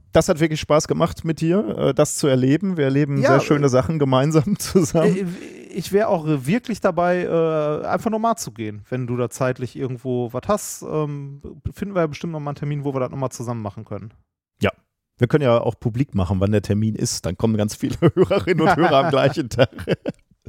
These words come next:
Speaker 1: Genau. Ähm, ja, danke, äh, für euer Interesse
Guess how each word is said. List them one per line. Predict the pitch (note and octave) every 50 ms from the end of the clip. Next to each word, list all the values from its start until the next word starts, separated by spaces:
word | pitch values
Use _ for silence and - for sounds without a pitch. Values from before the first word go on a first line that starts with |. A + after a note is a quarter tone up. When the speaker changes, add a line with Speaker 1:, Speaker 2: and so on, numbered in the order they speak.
| A#2+ D#3 E3 - - - - - - - - - - C#3 C3 A2+ _ _ _ _ _ _ _ _ _ -
Speaker 1:
Genau. | - F#3 F#3 E3+ C#3+ A2 G2+ C#3 -
Ähm, | D#3 D3+ D#3 E3 E3+ F3 E3+ E3+ E3+ E3+ E3+ F3 E3 D3 - - _ _ _ _ _ _ - - _ _ _
ja, | - A3 G#3 A#2 - _ _ _ _ _ _ _ _ _ _ _ _ _ _ _ _ _ _ _ _ _ _ _ _ _
danke, | - C#3 E3 - B3 G3+ G3 G3 F3+ -
äh, | D#3+ D3+
für | - F3 D#3+
euer | D#3+ D3+ D3+
Interesse | D3+ C#3+ - D#3+ F#3+ - - G#3+ A3 A#3